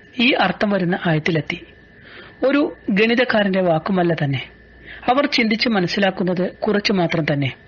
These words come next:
അത് ലോകരക്ഷിതാവിൽ നിന്നുള്ള അവതരണം തന്നെ. ഇസ്ലാമിനോട് അതോടെ അദ്ദേഹത്തിനൊരു മമത. ഇസ്ലാമാകുന്ന വൻ മരത്തിന്റെ വിത്ത് അദ്ദേഹത്തിന്റെ മനസ്സാകുന്ന ഫലപുഷ്ടിയുള്ള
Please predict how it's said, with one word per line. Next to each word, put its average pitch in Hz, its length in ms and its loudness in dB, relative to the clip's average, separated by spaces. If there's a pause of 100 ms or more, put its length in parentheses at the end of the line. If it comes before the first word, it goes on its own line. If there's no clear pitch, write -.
(520)
അത് 240 260 2 (100)
ലോകരക്ഷിതാവിൽ 190 920 2
നിന്നുള്ള 165 460 0 (160)
അവതരണം 185 540 2
തന്നെ. 135 240 -4 (1600)
ഇസ്ലാമിനോട് 269 800 2
അതോടെ 175 500 2 (200)
അദ്ദേഹത്തിനൊരു 220 600 2
മമത. 147 400 0 (720)
ഇസ്ലാമാകുന്ന 240 840 2 (260)
വൻ 214 200 2
മരത്തിന്റെ 170 640 0 (140)
വിത്ത് 165 340 -2 (400)
അദ്ദേഹത്തിന്റെ 240 480 2
മനസ്സാകുന്ന 180 800 0 (640)
ഫലപുഷ്ടിയുള്ള 233 760 2